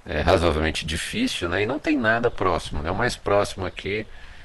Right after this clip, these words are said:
de, de comércio, alguma coisa, tá a mais de quinze, vinte quilômetros de distância. Mas, pela existência de um, de um, de um condomínio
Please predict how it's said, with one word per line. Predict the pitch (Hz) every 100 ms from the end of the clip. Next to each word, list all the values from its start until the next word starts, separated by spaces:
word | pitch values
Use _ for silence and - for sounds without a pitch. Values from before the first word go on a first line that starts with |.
| - -
de, | 147 80 80 76 73
de | 78
comércio, | - 80 78 82 92 87 -
alguma | 82 82
coisa, | 95 95
tá | 101
a | 95
mais | 90 95
de | 85
quinze, | - 90 85 82
vinte | 80 -
quilômetros | - 85 78 76 73 - 73
de | 78
distância. | 80 - - - - - - - - - - - - - -
Mas, | - 117 101 110 - - - - - - - - -
pela | 113 113
existência | 113 107 - 120 -
de | 104
um, | 104 98 92 90
de |
um, | 90 85 82 78 76 82 - - -
de | 92 95 85
um | 85
condomínio | - 87 85 82 87 95 85 78 76 71 139